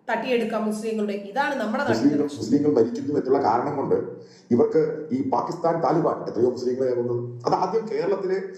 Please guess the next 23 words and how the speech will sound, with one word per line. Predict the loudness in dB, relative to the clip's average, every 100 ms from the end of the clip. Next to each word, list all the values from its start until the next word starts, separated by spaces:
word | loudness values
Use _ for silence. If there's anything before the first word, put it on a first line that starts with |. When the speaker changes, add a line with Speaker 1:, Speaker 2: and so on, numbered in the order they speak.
| -18 -20 0
Speaker 2:
വരുന്ന | 2 4 2
ബഹുഭൂരിപക്ഷം | 0 2 2 2 0 -2
മുസ്ലിങ്ങൾ | -2 2 2 2
മനസ്സിലാക്കുക. | 0 0 -2 0 0 -2 -4 -14 -4 2
ഈ |
തീവ്രവാദ | 4 4 4 2
സ്വഭാവമുള്ളവരുടെ | 0 -2 0 0 0 0
കാര്യം | 0 0 -2
വിട്ടേക്കുക. | 0 0 -2 -6 -10 -20 -10 -2
അവർക്ക് | -2 0
ഇതൊന്നും | 0 -2
പറഞ്ഞാൽ | -6 -6 -6
തലേ | -6 -2
കയറുകയില്ല. | -2 -2 -4 -4 -4 -6 -10 -14 -20 -14 2
ലോക | 4 4 0
സമാധാനം, | -2 -2 0 0 0
ലോകത്തിന്റെ | 2 2 2 0 2
നിലനിൽപ്പ്, | 2 0 -2 0 2
ലോകം, | 2 0 -4 -8 -2 2
ലോകം | 4 2
എങ്ങനെ | -2 -2 -4
മുന്നോട്ട് | -4 0 2 2
പോകണം | 0 0 0 -2 -6 -10 -14